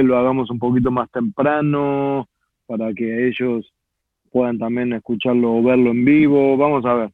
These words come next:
estamos todavía manejando todo esto, pero la idea es hacer el en vivo el primer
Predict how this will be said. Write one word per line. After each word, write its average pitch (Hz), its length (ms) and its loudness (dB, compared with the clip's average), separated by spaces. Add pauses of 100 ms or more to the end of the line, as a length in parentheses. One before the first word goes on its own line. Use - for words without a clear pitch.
estamos 127 360 -6
todavía 131 520 0 (360)
manejando 131 560 -4
todo 135 200 -2
esto, 147 260 -2
pero 120 540 -4
la 123 180 -4
idea 135 320 2
es 123 80 -2 (320)
hacer 139 360 0
el 139 120 2
en 135 160 -2
vivo 143 460 2 (880)
el 117 160 -4
primer 127 380 0